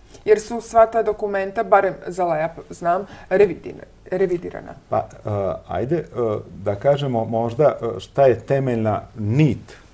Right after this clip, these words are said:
Speaker 2: ili, ili šta je u osnovu ove strategije i upravo se nadovezujući na ovo pitanje. A, što, e, može da, da, da, da zvuči, e,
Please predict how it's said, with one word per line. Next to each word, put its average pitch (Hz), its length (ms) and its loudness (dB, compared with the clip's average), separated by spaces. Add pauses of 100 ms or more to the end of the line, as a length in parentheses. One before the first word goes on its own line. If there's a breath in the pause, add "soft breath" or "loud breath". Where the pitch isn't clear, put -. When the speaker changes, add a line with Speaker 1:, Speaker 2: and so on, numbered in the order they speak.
Speaker 2:
ili, 101 240 -6
ili 107 340 -4
šta 139 240 4
je 123 120 8
u 117 160 8
osnovu 98 360 2
ove 87 280 -4
strategije 139 720 -4
i 120 200 -6
upravo 117 380 0
se 110 120 -10
nadovezujući 104 680 -6
na 95 100 -8
ovo 92 120 -6 (100)
pitanje. 90 380 -14 (500 soft breath)
A, 98 300 0 (380)
što, 107 240 -6
e, 104 380 -10
može 123 240 0
da, 107 160 0
da, 110 460 -6
da, 107 200 -4
da 104 160 -4
zvuči, 110 380 -6
e, 127 80 -2